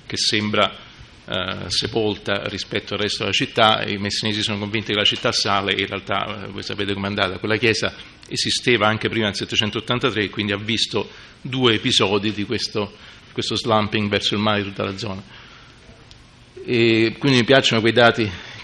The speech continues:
che conoscevo appena sulla quarantina di centimetri di segnale reale di abbassamento di, eh, di Messina, che vanno a morire muovendosi verso i Peloitani, e quella linea gialla, per quanto mi riguarda, non è altro che la linea I zero prevista dai modelli geodetici.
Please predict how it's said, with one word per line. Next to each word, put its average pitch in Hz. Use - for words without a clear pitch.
che 120
conoscevo 113
appena 113
sulla 104
quarantina 110
di 107
centimetri 113
di 104
segnale 107
reale 104
di 98
abbassamento 107
di, 107
eh, 104
di 104
Messina, 139
che 123
vanno 110
a 110
morire 113
muovendosi 104
verso 104
i 107
Peloitani, 107
e -
quella 139
linea 147
gialla, 107
per 107
quanto 113
mi 107
riguarda, 104
non 123
è 135
altro 139
che 117
la 117
linea 117
I 120
zero 113
prevista 98
dai 98
modelli 98
geodetici. 98